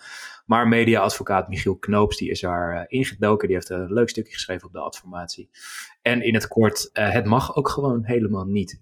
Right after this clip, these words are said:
Ehm, merkrecht zit er niet op deze quotes die ze gebruiken, dus dat gaat niet op. Maar iedere creatieve tekst is beschermd door auteursrecht. Dus, dus degene die het, eh, bedacht heeft, eh, die, die heeft daar gewoon rechten over.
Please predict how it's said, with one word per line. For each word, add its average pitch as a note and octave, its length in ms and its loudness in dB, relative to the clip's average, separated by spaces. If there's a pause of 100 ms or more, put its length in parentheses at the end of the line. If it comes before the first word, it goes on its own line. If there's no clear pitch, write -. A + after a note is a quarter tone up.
(120)
Ehm, G2 800 -2 (160)
merkrecht A2+ 680 2
zit - 160 2
er F#2 80 0
niet B2+ 160 0
op C#3 80 -6
deze C3+ 220 4
quotes C3 360 2
die A#2 100 0
ze A2+ 100 -4
gebruiken, G#2+ 440 0
dus G2+ 100 -4
dat A2 140 0
gaat G2 160 0
niet F#2+ 100 -4
op. B2+ 160 -4
Maar - 600 -2
iedere D#3 340 8
creatieve A#2 580 4
tekst C#3 360 0
is G#2 140 0
beschermd G#2 480 0
door G2 180 2
auteursrecht. B2 760 0
Dus, G2 320 0
dus G2+ 240 -4
degene G2+ 380 0
die G2 160 -2
het, - 260 -6
eh, G2 220 -6 (120)
bedacht A2+ 400 2
heeft, G2 480 0
eh, F2+ 200 -6 (100)
die, G2+ 220 -16
die G2+ 220 -6
heeft A#2+ 160 0
daar G2 180 0
gewoon F#2+ 280 0
rechten A#2 540 -2
over. A#2 360 4